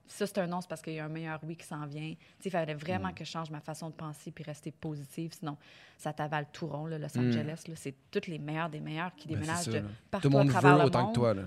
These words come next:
Speaker 1: pour se rendre là. Ouais.
Speaker 2: Ouais. Ça prend une confiance du béton, là.
Speaker 1: Ah ouais, c'est
Speaker 2: Tu peux
Speaker 1: ça.
Speaker 2: pas trop douter de toi-même,
Speaker 1: Non,
Speaker 2: là.
Speaker 1: non, c'est, c'est, sinon ça vient, c'est ça, ça vient
Speaker 2: Ouais.
Speaker 1: t'avaler tout rond.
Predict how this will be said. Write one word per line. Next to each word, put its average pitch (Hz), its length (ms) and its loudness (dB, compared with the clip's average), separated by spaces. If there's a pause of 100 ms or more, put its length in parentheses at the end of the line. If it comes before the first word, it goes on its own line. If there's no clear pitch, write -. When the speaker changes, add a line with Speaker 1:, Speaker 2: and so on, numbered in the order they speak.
Speaker 1:
pour 175 120 -6
se - 100 -4
rendre 156 260 -2
là. 147 180 -6
Ouais. 156 240 -4
Speaker 2:
Ouais. 104 80 -4 (640)
Ça 117 120 -2
prend 113 120 2
une 135 80 6
confiance 120 420 0
du 110 60 -6
béton, 107 380 -2
là. 98 120 -4 (200)
Speaker 1:
Ah 180 120 4
ouais, 180 120 6
c'est 175 120 -2
Speaker 2:
Tu 147 80 -10
peux 135 80 0
Speaker 1:
ça. 131 40 -2
Speaker 2:
pas 127 80 2
trop 120 220 0
douter 107 280 -4
de - 40 -8
toi-même, - 240 -2
Speaker 1:
Non, 175 60 2 (140)
Speaker 2:
là. 156 100 -6
Speaker 1:
non, 165 260 -2
c'est, 151 320 -8
c'est, 143 460 -12
sinon 151 260 -10
ça 151 160 -8
vient, 147 160 -8 (260)
c'est - 60 -20
ça, - 180 -20
ça - 140 -10
vient - 120 -4
Speaker 2:
Ouais. - 40 -8
Speaker 1:
t'avaler 156 340 -8
tout - 180 -12
rond. 139 120 -10